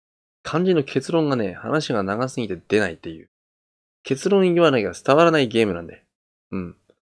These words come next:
よって三、九がおかしい。うん。っていうことですね。三番でいいんじゃないですか。いきなり二番叩きから始めるって。なんですけど。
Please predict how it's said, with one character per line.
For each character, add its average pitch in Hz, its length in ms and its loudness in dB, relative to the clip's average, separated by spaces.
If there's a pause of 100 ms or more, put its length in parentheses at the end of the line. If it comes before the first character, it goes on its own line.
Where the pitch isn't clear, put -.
(360)
よ 117 120 4
っ 120 40 -16
て 190 120 6
三、 165 200 4
九 131 180 -2
が 113 100 2
お 98 60 0
か - 80 -10
し - 120 -10
い。 - 80 -20 (560)
う 95 60 -8
ん。 87 160 -10
っ - 160 -20
て 127 140 4
い 98 320 0
う 85 100 -12
こ - 160 -8
と 117 80 2
で 92 100 -2
す 87 80 -14
ね。 - 200 -18 (880)
三 98 100 -8
番 135 120 0
で 185 60 0
い - 20 2
い - 0 -
ん - 20 4
じ 196 40 4
ゃ - 20 4
な - 20 4
い - 20 0
で - 40 -8
す - 60 -16
か。 - 140 -18 (200)
い 104 100 -12
き 131 60 0
な 170 60 4
り 190 80 4
二 135 140 0
番 190 160 2
叩 196 180 -2
き - 20 -10
か - 80 -2
ら 92 60 -2
始 90 180 -8
め 87 80 -4
る 87 100 -10
っ - 20 -20
て。 - 220 -20 (840)
な 151 140 2
ん 113 60 -2
で 85 80 -6
す - 80 -16
け 82 100 -6
ど。 - 120 -20